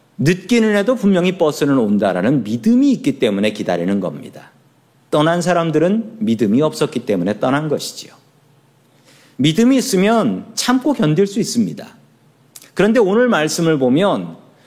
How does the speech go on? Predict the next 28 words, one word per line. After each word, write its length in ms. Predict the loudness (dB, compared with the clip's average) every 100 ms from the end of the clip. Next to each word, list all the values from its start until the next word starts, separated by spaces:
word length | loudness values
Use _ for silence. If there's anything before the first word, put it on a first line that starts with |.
| _
믿음과 600 | -4 0 2 2 4 2
인내가 420 | 0 0 0 2 0
아니라 300 | 0 0 -2 -2
인내와 640 | 0 2 4 2 2 0
믿음이라고 680 | 2 0 2 2 2 2 2
해서 160 | 0 -2
인내가 460 | 0 0 2 2 2
더 140 | 0
중요하게 880 | -2 0 2 2 2 2 0 -2 -14 -6
앞에 340 | -6 -2 0
나오는 380 | 2 2 2 0
것을 600 | 0 0 0 0 -4 -16
볼 180 | -2 -2
수가 360 | 0 -2 -2 -2
있습니다. 680 | -4 -4 -2 -2 -4 -16 -20 _ _ _ _ -20 -2
왜 120 | 0
그럴까요? 600 | 2 0 0 -2 -2 -8 -14 _
한 160 | -4 -2
주간 280 | 2 0 0
동안 280 | 0 0
이 100 | 0
말씀을 500 | 2 0 0 0 0
묵상하면서 1080 | 0 0 0 0 2 0 0 0 -2 -2 -16 -20 -12
주님께서 460 | 0 0 2 -2 -2
저에게 320 | -2 -2 -4
귀한 480 | -4 0 0 0 -4 -12 -6
가르침을 520 | -4 -2 0 0 0
주셨습니다. 760 | -4 -4 -4 -4 -6 -8 -16